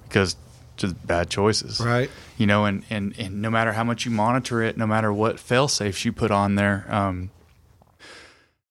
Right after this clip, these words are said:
Speaker 1: they are so cr-, not, not they as in our kid, well, our kids too, but, like, uh, people that are trying to get to your kids with
Speaker 2: Yep.
Speaker 1: whatever content or thing it is are so fucking crafty that it's like,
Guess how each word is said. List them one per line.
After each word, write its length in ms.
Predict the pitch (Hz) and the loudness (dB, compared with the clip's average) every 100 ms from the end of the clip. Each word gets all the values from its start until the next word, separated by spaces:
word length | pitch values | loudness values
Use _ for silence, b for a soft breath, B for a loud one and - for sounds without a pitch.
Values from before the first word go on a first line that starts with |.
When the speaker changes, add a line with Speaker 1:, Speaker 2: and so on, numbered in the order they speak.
| _ - | _ 0
Speaker 1:
they 180 | 107 139 | 4 4
are 120 | 135 | 2
so 300 | - 135 135 | 2 4 2
cr-, 200 | - 131 | 2 4
not, 340 | 123 123 - | 4 4 2
not 320 | 120 120 98 | 4 4 2
they 240 | 110 117 113 | 0 2 4
as 140 | 101 | 2
in 80 | 104 | 2
our 100 | 98 | 0
kid, 240 | - 131 | 2 0
well, 240 | 117 104 98 | 4 2 4
our 140 | 107 | 2
kids 320 | - 127 - | 2 2 2
too, 260 | - 127 107 | 2 4 4
but, 220 | 101 95 | 0 0
like, 220 | 107 107 - - - - | 0 0 -4 -18 -20 -4
uh, 180 | 110 101 | -2 0
people 300 | 135 127 131 | 0 2 2
that 100 | 110 | 2
are 60 | |
trying 240 | 101 127 110 | 0 0 0
to 60 | 98 | 0
get 320 | 117 113 - | -2 -2 0
to 200 | - 160 | 2 2
your 240 | 143 143 | 2 -2
kids 500 | 143 160 160 156 - | 0 2 2 2 -2
with 180 | - 131 | 2 2
Speaker 2:
Yep. 80 | 127 | 4
Speaker 1:
whatever 400 | 113 127 127 117 | 4 6 4 2
content 640 | - 117 120 - 120 107 | 2 2 2 2 0 0
or 140 | 110 104 | 0 0
thing 300 | - 120 117 | 2 2 2
it 180 | 98 120 | 2 2
is 380 | 120 139 135 | 2 2 0
are 180 | - 110 | 0 -2
so 560 | - - 123 135 139 135 - - - | 0 0 2 2 0 -4 -14 -20 -14
fucking 380 | 110 120 120 120 | -4 0 2 0
crafty 640 | - 95 101 - 95 92 95 | 0 2 2 -4 -10 -10 0
that 160 | 107 104 | 0 2
it's 260 | 101 - | 0 0
like, 440 | 113 104 101 - | 2 2 0 -8